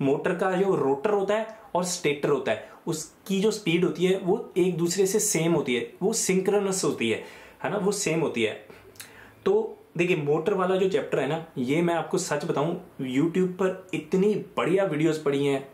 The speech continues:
permanent magnet type synchronous motor पे,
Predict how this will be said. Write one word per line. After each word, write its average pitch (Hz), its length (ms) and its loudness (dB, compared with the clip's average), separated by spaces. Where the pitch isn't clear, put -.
permanent 143 480 0
magnet 135 680 -2
type 127 260 0
synchronous 127 600 0
motor 123 240 0
पे, 117 220 -2